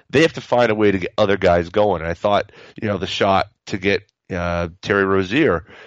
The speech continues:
you know, the big three, uh, you know, against the, the Trailblazers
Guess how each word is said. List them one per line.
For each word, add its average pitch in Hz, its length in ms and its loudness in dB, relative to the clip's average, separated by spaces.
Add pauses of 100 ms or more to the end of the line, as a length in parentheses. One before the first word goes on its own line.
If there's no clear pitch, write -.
(120)
you 110 80 2
know, 98 120 2
the 90 120 2
big 101 260 0
three, 143 380 0
uh, 95 220 2
you 76 240 -6 (100)
know, 98 160 -2
against 101 440 -4
the, 95 300 -2 (320)
the 85 80 -12
Trailblazers 98 680 0